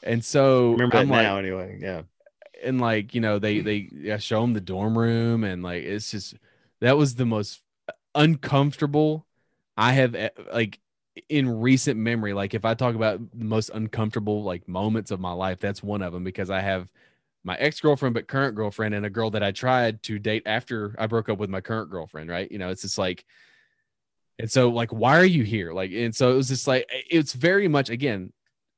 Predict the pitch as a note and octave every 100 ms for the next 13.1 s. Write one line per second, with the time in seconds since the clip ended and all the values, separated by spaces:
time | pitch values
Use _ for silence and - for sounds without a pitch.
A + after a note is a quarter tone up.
0 | - B2 A2 G#2 C3+ C#3 - G#2+ A2 G#2
1 | G#2 G2 F#2 G2+ D#2+ - _ - - _
2 | _ C#4 - A2 F#2+ F#2 D#2 - _ _
3 | - F#2+ F#2+ E2+ E2+ _ _ _ _ _
4 | _ C3+ C#3+ C3 D3 D#3+ E3+ G3 G3+ -
5 | - - E3+ D#3 E3 G#3+ D3 A#2+ B2+ A#2
6 | G#2+ B2 - B2 G#2 A2 G2+ G#2+ G#2 G2+
7 | D#3+ A#2 G#2+ A#2+ G#3 G#3 D3 A#2 G#2 G#2+
8 | B2+ F#3+ D3 C3+ E3+ G#2+ E3 A2+ F2 F2
9 | C#2+ - _ _ _ _ _ _ C#3+ E3
10 | F#3+ E3 D#3+ C3 C3 B2+ A#2 G#2+ G#2+ G#2+
11 | G2 - A2 G#2 - G#2 E2+ D#2 C#2 C#2
12 | - - - _ - F#2+ - F#2+ F2 F2
13 | -